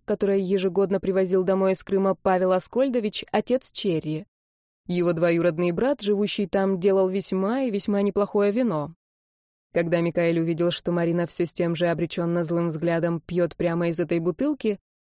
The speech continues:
то, недолго думая, мигом спустился вниз по лестнице и подбежал к ней, забыв о том, что хотел пойти спать, не забыв прихватить беруши. «Что-то не так?» —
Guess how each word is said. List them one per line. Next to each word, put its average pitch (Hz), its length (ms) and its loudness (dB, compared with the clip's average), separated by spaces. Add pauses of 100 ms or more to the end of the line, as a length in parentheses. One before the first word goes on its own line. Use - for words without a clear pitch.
то, 190 120 2
недолго 185 440 4
думая, 240 520 0 (100)
мигом 262 320 2
спустился 180 640 -2
вниз 180 240 -2
по 185 140 2
лестнице 202 640 0
и - 200 -4
подбежал 190 580 0
к - 80 -6
ней, 208 300 0 (160)
забыв 226 460 2
о 180 80 0
том, 170 180 0
что - 180 -4
хотел 175 360 0
пойти 180 300 0
спать, 233 400 -2
не 202 100 0
забыв 190 340 0
прихватить 196 480 -2
беруши. 190 580 -2 (1200)
«Что-то - 440 -2
не 175 120 0
так?» — 226 360 -2